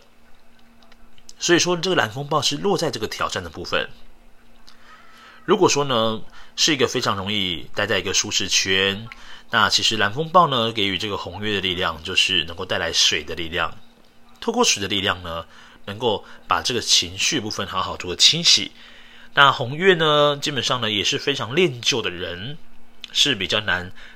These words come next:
跟过去的关系呢，好好的做一个真正的断舍离。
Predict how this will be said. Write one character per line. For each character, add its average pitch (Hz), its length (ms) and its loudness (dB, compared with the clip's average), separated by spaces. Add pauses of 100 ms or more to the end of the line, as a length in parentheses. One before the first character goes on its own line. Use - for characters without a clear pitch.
(120)
跟 123 280 -2
过 196 260 2
去 - 140 -4
的 117 80 0
关 107 240 -2
系 107 200 0
呢， 101 200 -4
好 107 240 -2
好 107 160 0
的 95 160 -4
做 113 180 -2
一 98 40 -2
个 90 260 -4 (360)
真 180 300 0
正 139 160 2
的 101 100 -4
断 123 240 0
舍 85 300 -2
离。 80 260 -4